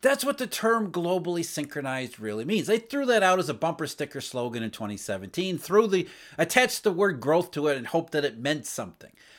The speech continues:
Well, we were always globally synchronized. It was just never growth. That means that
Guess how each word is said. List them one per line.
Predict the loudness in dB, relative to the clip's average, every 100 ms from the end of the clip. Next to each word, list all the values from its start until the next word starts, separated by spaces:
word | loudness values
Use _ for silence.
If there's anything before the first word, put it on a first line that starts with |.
| _
Well, | 2
we | 6 8
were | 8
always | 8 8 8 6 0
globally | 0 2 2 2 0
synchronized. | 0 -2 0 0 0 0
It |
was | -2 -2
just | -2 -2 -6
never | -6 -4 -4 -6
growth. | 0 2 2 4
That | 4 4 4
means | -2 2
that | 4 4